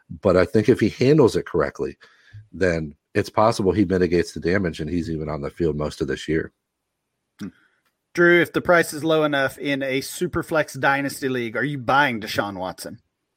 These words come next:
Speaker 1: Yes. Yes. That's a heavy
Speaker 2: Another
Speaker 1: sigh. Yes.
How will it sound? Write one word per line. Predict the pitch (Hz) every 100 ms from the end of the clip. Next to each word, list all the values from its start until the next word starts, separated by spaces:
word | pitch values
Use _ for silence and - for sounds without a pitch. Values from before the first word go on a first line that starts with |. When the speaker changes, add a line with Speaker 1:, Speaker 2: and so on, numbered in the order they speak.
| - _ _ _ _ - - - - - - - - - -
Speaker 1:
Yes. | 107 113 92 - - - - - - - - - -
Yes. | - 95 - - -
That's | 104 107
a | 101
heavy | - - 123
Speaker 2:
Another | 127 107
Speaker 1:
sigh. | - - 117 104 95 87
Yes. | 95 85 78 69 - -